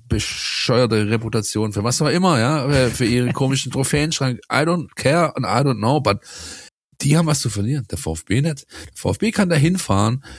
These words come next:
Er hat ein, wir haben es vorhin eingangs der Saison schon beschrieben, er hat eine Jenseitsentwicklung hingelegt die letzten Jahre. Er hat überperformt, er hat alles erreicht, was er erreichen, äh, wollte und erreichen konnte in der Saison.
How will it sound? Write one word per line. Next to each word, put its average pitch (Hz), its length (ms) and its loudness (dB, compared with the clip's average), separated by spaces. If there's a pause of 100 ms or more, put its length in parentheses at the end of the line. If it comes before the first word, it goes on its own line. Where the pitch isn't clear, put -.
Er - 120 -8
hat 139 240 -2 (300)
ein, 131 340 -2
wir 123 80 -2
haben 143 60 2
es 147 80 -4
vorhin 180 220 -2
eingangs 151 340 0
der 135 100 4
Saison 131 280 2
schon 139 160 0
beschrieben, 135 460 0
er - 60 0
hat 110 160 0
eine 120 240 0
Jenseitsentwicklung 147 1200 0
hingelegt 113 480 0
die - 40 -4
letzten 104 280 -4
Jahre. 101 300 0
Er - 80 -6
hat 110 220 -4 (480)
überperformt, 175 800 0 (720)
er - 100 -6
hat 147 180 -2
alles 214 300 0
erreicht, 185 460 0
was 185 160 2
er 190 80 2
erreichen, 175 580 0
äh, 156 600 -2
wollte 196 480 0
und 170 140 -2
erreichen 170 460 0
konnte 277 340 0
in 165 40 2
der 123 120 2
Saison. 107 380 -2